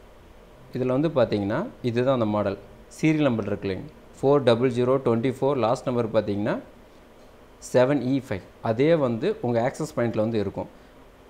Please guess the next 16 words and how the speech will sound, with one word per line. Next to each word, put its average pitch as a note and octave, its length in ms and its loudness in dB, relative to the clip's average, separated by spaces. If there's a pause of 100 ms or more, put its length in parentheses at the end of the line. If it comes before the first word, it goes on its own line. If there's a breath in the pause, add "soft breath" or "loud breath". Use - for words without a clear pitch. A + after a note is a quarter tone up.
அது A2+ 140 0
ஸ்ட்ரைட்டா D3 380 0
பாத்தீங்கன்னா, B2 400 0 (120)
ஆக்டிவ்னு C#3+ 500 0
இருந்துச்சுன்னா A2+ 560 -2 (520)
உங்க C3 240 0
router C3 360 2
வந்து A#2 200 0
ஒர்க் G#2+ 280 0
ஆயிட்டு B2 320 0
இருக்குதுங்கிறது A2+ 680 -2
அர்த்தம். - 240 -10
சப்போஸ் C#3+ 440 -2
இன்ஆக்டிவ்னு B2+ 840 -4
இருந்துச்சுன்னா, G#2+ 420 -6 (220)
அந்த A#2+ 240 -4